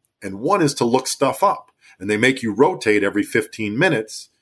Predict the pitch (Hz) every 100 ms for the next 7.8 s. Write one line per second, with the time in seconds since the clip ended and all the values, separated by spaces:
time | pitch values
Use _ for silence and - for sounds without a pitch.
0 | _ _ - 117 101 107 120 117 101 107
1 | - 104 - 190 160 104 101 101 104 110
2 | 101 - 120 113 107 - - - 113 123
3 | 110 110 - 110 107 120 156 123 123 151
4 | - 127 104 120 113 - - - - 127
5 | 127 120 123 127 117 110 135 139 123 117
6 | 120 113 135 117 110 98 123 117 107 107
7 | 104 110 131 135 143 - _ _